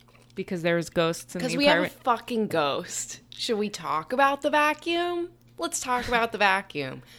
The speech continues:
Speaker 2: Well, first, let's talk about, we've been on a hiatus. What's
Speaker 1: Well,
Speaker 2: happened since?
Speaker 1: um, we've changed recording locations.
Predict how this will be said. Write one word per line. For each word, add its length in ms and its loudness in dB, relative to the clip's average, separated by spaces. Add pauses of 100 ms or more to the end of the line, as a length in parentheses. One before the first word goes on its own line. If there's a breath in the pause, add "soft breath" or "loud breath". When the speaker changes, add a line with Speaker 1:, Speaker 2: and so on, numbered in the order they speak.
(340 soft breath)
Speaker 2:
Well, 480 2
first, 360 0
let's 200 -4
talk 220 -4
about, 380 -2 (960)
we've 200 -4
been 160 2
on 200 0
a 240 0
hiatus. 800 -2 (580)
What's 220 0
Speaker 1:
Well, 120 2
Speaker 2:
happened 240 -4
since? 520 -10 (520 soft breath)
Speaker 1:
um, 460 4 (240)
we've 260 2
changed 440 -2
recording 420 0
locations. 800 -6